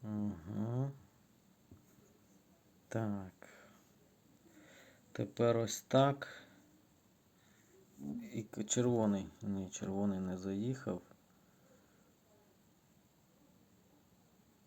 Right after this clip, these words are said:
М, спробуємо зарядити синіх.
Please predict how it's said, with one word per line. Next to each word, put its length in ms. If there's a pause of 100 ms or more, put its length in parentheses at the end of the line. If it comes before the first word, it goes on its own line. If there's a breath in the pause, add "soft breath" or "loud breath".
(280)
М, 300
спробуємо 680
зарядити 600
синіх. 720